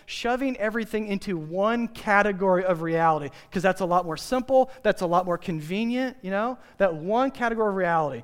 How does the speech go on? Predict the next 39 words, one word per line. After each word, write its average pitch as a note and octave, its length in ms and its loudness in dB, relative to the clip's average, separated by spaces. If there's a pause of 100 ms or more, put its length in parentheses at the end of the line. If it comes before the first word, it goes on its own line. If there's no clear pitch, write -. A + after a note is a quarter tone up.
(160)
the F3 100 -4
physical A3 420 -4
and G#3 100 -4
scientific, G3 680 -8 (180)
and D3 80 -6
everything A3 360 0
just G#3+ 140 -8
goes F#3+ 180 -4
in F#3 80 -4
that F#3 140 -4
category. F#3+ 540 -6 (1200)
That F#3 80 -8
just A3+ 180 -8
makes A3+ 160 -6
us G3 100 -10
feel A3+ 160 -4
a G#3 40 -2
little G3+ 180 -4
better, C3+ 340 -6 (300)
doesn't B2+ 180 -8
it? B2 120 -20 (1600)
But G3+ 100 -4
see, A#3+ 120 -4
the G#3 80 -2
truth D#4 340 -4
is F3 460 -4 (1000)
that G3 260 -2
even C#4 320 -4
Christians, - 800 -10
even C#4+ 320 -6
people C4+ 360 -6
who G3+ 120 -2
say, D#3+ 420 -4 (300)
"I E3+ 80 -2
read G3 320 -4
and C4+ 80 -2
believe A3+ 280 -4
this G#3+ 160 -8
book, D#3+ 440 -8